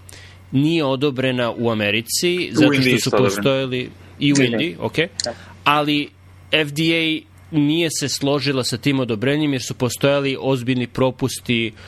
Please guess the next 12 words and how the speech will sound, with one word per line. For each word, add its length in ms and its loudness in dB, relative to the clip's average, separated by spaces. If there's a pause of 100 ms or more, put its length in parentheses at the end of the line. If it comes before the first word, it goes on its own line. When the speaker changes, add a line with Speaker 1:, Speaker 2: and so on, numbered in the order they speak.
(200)
Speaker 1:
u 100 0
trećoj 440 0
fazi 540 0
po 180 -4
pitanju 800 0
toga 640 0
koju 260 0 (120)
su 80 -2
dozu 400 0
primili 540 0
koji 480 0 (360)
ispitanici, 1160 -2